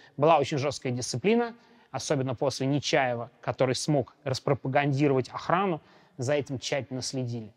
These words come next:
Шлиссельбург становится именем н-, нарицательным. Там у революционеров, у народовольцев вообще нет имен.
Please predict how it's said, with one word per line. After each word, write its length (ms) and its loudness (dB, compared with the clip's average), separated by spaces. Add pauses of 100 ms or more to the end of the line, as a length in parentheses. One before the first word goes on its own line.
(220)
Шлиссельбург 720 2
становится 520 -2
именем 320 -2
н-, 120 -6
нарицательным. 680 -4 (440)
Там 320 -2 (320)
у 160 2
революционеров, 840 0 (400)
у 80 -2
народовольцев 720 0 (220)
вообще 540 0
нет 240 -2
имен. 320 -4